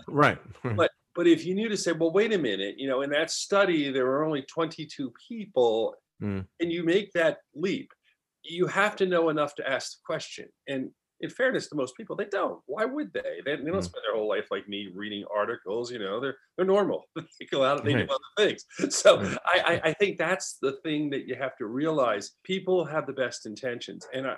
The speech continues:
Speaker 2: I will tell you, I've been doing this now, talking about covid since the beginning, you know,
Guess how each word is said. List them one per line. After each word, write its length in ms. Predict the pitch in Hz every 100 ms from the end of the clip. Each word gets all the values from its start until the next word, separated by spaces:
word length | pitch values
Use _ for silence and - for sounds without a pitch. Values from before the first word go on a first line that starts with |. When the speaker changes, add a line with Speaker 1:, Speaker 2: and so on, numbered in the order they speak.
| 131
Speaker 2:
I 60 | 151
will 120 | 160
tell 220 | 165 190
you, 220 | 156 - - _ _ -
I've 80 | 127
been 300 | 151 123 95
doing 240 | 127 123 117
this 220 | 117 -
now, 300 | 98 98 90 -
talking 220 | 107 113
about 100 | 110 -
covid 220 | 113 113 -
since 220 | - - -
the 80 | - - 123
beginning, 340 | 143 95 101 - _ _ _ -
you 120 | - 87
know, 160 | -